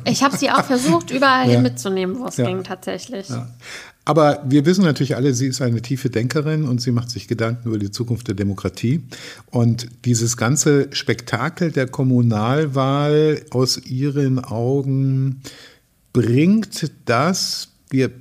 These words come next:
Speaker 2: müssen ja zur Kenntnis nehmen, dass Demokratie arg gefährdet ist in unseren Tagen und keine gute Zeit hat, um es mal ganz einfach zu sagen.
Speaker 1: Mhm.
Speaker 2: Ja? Und auf eine Art und Weise verteidigt werden sollte, glaubst du, glaube ich,
Speaker 1: Mhm.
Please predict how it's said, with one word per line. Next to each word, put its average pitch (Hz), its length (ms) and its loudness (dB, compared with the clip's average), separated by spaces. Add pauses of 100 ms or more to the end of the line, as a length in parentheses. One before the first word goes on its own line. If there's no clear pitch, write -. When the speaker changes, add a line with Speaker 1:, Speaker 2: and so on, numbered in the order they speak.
(160)
Speaker 2:
müssen 147 480 0
ja 131 140 4
zur 120 160 -2
Kenntnis 135 480 0
nehmen, 123 340 4
dass 117 200 -2
Demokratie 117 720 -4
arg 131 480 -4
gefährdet 139 540 4
ist 98 180 -2
in 98 80 -2
unseren 90 380 -2
Tagen 85 460 -6 (100)
und 101 360 -6 (320)
keine 175 260 4
gute 170 240 6
Zeit 131 300 4
hat, 87 240 -4
um 95 80 -8
es 92 120 -4
mal 104 100 -2
ganz 101 180 -2
einfach 87 280 -6
zu - 140 -6
sagen. 76 440 -8
Speaker 1:
Mhm. 101 60 -6
Speaker 2:
Ja? 135 220 -2
Und 107 300 -4 (600)
auf - 160 -4
eine 107 100 -2
Art 139 140 0
und 135 100 4
Weise 127 260 2
verteidigt 131 840 -2
werden 117 520 2 (120)
sollte, 143 840 2 (220)
glaubst - 400 -6
du, 123 140 4
glaube 95 360 0
ich, 175 380 0
Speaker 1:
Mhm. - 40 -20